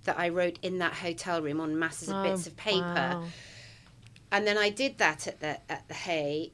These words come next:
Speaker 1: and it, it, there was a, quite a small audience, and I remember they were pouring bottles into the bin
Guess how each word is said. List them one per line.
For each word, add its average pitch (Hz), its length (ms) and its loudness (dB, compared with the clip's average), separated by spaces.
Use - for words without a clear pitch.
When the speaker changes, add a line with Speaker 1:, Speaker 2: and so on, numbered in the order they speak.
Speaker 1:
and 175 560 0
it, - 160 -6
it, 240 240 -8
there 285 120 2
was 294 100 4
a, 285 140 2
quite 349 320 8
a - 20 0
small 294 380 8
audience, 240 360 6
and 220 100 0
I 220 80 10
remember 240 300 6
they 233 120 6
were 226 80 4
pouring 233 460 4
bottles 233 440 0
into 185 240 -2
the 185 100 -4
bin 170 520 2